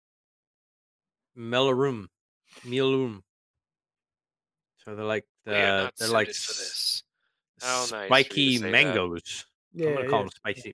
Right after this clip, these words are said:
Speaker 1: spiky
Speaker 3: Yeah,
Speaker 1: mangoes.
Speaker 3: spa-, space mang-, spicy
Speaker 2: So,
Speaker 3: space mangoes.
Speaker 2: Boba says he's not suited for this.
Speaker 3: <laughs>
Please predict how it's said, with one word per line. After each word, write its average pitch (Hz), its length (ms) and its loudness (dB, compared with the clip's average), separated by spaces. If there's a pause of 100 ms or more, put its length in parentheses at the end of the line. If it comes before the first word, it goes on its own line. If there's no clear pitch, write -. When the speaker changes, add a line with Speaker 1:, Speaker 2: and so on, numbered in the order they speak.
(120)
Speaker 1:
spiky 139 500 -2
Speaker 3:
Yeah, 120 60 -2
Speaker 1:
mangoes. 87 320 -2
Speaker 3:
spa-, 156 400 -10
space 160 360 -10
mang-, 135 220 -10
spicy 151 220 -6
Speaker 2:
So, - 140 -2
Speaker 3:
space 143 440 -6
mangoes. 123 680 -10
Speaker 2:
Boba 127 280 -2
says 127 280 0
he's 101 220 -6
not 110 320 0
suited 92 440 -6
for 87 160 -6
this. - 400 -10 (380)
Speaker 3:
<laughs> - 140 -18